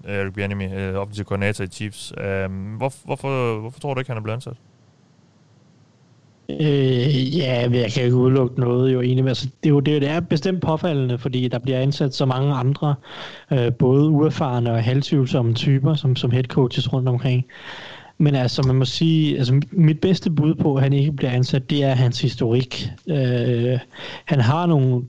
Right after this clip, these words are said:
Speaker 2: dårlige sager med sig, lad os sige det sådan. Både fra hans spilletid i N F L, hvor han fik... Øh,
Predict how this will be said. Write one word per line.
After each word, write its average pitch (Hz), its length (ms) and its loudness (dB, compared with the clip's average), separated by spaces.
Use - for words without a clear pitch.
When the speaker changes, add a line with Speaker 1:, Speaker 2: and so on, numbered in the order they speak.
Speaker 2:
dårlige 143 360 2
sager 135 500 -2
med 123 180 2
sig, 139 180 2
lad 127 80 2
os 117 80 -2
sige 139 160 2
det 143 80 0
sådan. 139 400 2
Både 165 200 4
fra - 140 -2
hans 127 340 2
spilletid 175 800 0
i 135 140 4
N 117 120 0
F 120 80 -2
L, 139 200 4
hvor 139 200 0
han 120 260 0
fik... 135 240 -2
Øh, 139 460 -2